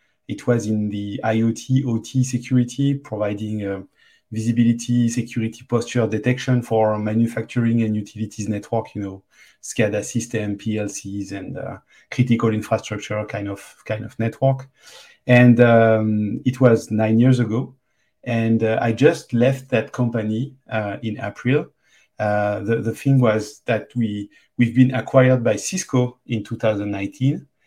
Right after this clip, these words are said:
and I stayed for three and a half years to, within Cisco to, uh, hook my team, hook my business within the group. And now I'm, uh, I'm back as a,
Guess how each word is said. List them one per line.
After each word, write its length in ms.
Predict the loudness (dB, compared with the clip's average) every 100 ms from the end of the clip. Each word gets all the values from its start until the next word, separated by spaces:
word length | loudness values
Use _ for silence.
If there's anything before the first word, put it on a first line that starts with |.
| _ -20 _
and 120 | -8 -6
I 80 |
stayed 300 | -4 2 2
for 280 | 4 0 0
three 240 | -6 -4 -2
and 140 | -2
a 40 | -6
half 240 | -8 -6
years 240 | -2 -2 -4
to, 480 | -8 -6 -8 -12 -10
within 260 | -4 -2 -2
Cisco 400 | -4 -6 -2 -2
to, 360 | -2 -4 -4 -4
uh, 200 | -8 -12 _ _ _ 0
hook 220 | 0 2
my 160 | 0 0
team, 440 | 2 6 6 4
hook 180 | 0 -2
my 140 | -4
business 480 | -2 -2 -2 -4 -4
within 220 | -6 -4
the 100 | -4
group. 360 | 0 0 0 -6 _ _ _ _ _ -6
And 240 | -2 0
now 300 | 2 2 2
I'm, 300 | 0 -4 -6
uh, 280 | -8 -8 -8
I'm 220 | -6 -4
back 280 | -2 -2 -2
as 180 | -6 -4
a, 340 | -6 -6 -10